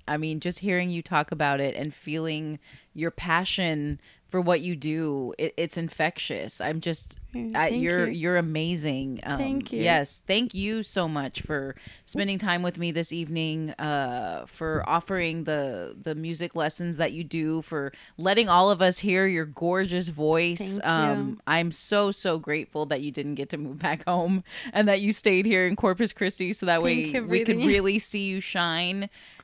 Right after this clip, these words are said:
Speaker 1: And, uh, anybody that's listening, if you're not following Olga on Instagram, please do. That's at Olga. Is it underscore your last name?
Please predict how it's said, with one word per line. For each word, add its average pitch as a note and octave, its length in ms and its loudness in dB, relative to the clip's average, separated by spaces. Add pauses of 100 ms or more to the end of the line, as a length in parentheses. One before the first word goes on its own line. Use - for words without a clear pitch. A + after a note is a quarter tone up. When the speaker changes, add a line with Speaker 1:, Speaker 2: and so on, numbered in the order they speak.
Speaker 1:
And, F#3+ 260 2
uh, C3 520 4 (100)
anybody G#3+ 440 4
that's G#3 220 0
listening, F3 500 -2
if C#3 120 -6
you're E3 120 -2
not F3 280 2
following F#3 420 2
Olga E3 320 0
on D#3+ 180 2
Instagram, D3+ 640 -4
please D#3 340 -8
do. C#3+ 300 -6
That's C#3+ 220 -2
at D3+ 200 0
Olga. F3+ 520 2
Is D#3+ 100 -2
it F3+ 140 -4
underscore C4 680 -2 (720)
your G#3+ 160 -2
last B3+ 300 -2
name? D4 260 0